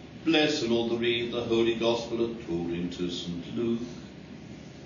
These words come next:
Now in the sixth month the angel Gabriel was sent by God to a city of Galilee named Nazareth,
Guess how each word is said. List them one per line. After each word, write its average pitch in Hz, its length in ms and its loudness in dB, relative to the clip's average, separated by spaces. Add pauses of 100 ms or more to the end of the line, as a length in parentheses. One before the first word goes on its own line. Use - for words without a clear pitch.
(420)
Now - 240 2
in - 120 0
the 113 80 0
sixth - 460 -4
month 120 420 0
the 113 240 -4
angel 117 380 2
Gabriel 117 540 4
was 117 200 -2
sent 117 400 -2
by 117 180 2
God 113 400 4
to 117 120 -4
a 113 60 0
city - 380 -2
of 113 140 2
Galilee 117 480 2
named 117 320 2
Nazareth, 113 560 2